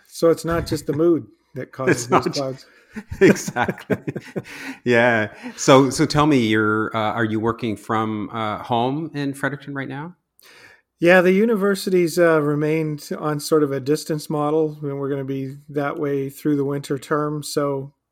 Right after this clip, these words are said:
Speaker 1: we're all set up to work remote. Uh,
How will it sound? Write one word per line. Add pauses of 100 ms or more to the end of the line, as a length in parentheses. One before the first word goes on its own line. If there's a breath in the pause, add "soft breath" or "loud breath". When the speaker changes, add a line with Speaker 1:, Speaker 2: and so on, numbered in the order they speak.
(100)
Speaker 1:
we're
all
set
up
to
work
remote. (260)
Uh,